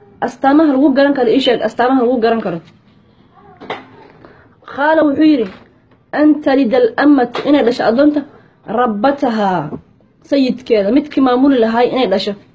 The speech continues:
Culummadu marka waxay dhahaan, an talida al-ammatu rabbataha, inuu noqdo cunuga mid hooyadiis xukuma zamanada dambe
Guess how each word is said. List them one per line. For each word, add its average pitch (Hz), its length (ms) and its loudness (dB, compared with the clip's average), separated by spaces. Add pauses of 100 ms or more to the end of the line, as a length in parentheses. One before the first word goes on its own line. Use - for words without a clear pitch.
(760)
Culummadu 339 340 2
marka 330 180 0
waxay 302 180 2
dhahaan, 311 260 2 (100)
an 302 180 0
talida 277 340 -2
al-ammatu 285 520 0
rabbataha, 247 520 0 (200)
inuu 302 220 2
noqdo 247 340 0
cunuga 247 340 2 (520)
mid 277 220 0
hooyadiis 285 380 2
xukuma 240 340 -6
zamanada 262 380 0
dambe 233 260 0